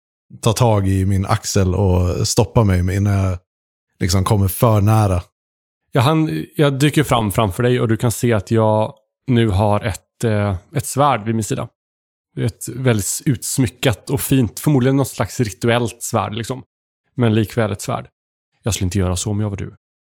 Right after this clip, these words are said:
Speaker 2: Jag skulle rekommendera dig att ta ett steg tillbaka.
Speaker 1: Men ni kan inte hålla mig fången här!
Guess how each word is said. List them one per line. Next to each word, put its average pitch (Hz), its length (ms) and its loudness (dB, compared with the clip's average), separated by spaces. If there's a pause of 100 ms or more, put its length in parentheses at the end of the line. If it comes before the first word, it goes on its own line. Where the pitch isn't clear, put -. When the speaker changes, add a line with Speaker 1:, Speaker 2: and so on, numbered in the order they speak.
(160)
Speaker 2:
Jag 104 100 -4
skulle 135 160 -2
rekommendera 110 360 0
dig 92 100 0
att - 440 -12 (280)
ta 90 120 -2
ett - 180 -8
steg - 340 -8
tillbaka. - 340 -12 (580)
Speaker 1:
Men 190 260 4 (380)
ni 180 140 4
kan 226 140 4
inte 226 140 2
hålla 214 160 4
mig 220 120 4
fången 208 520 4
här! 123 380 4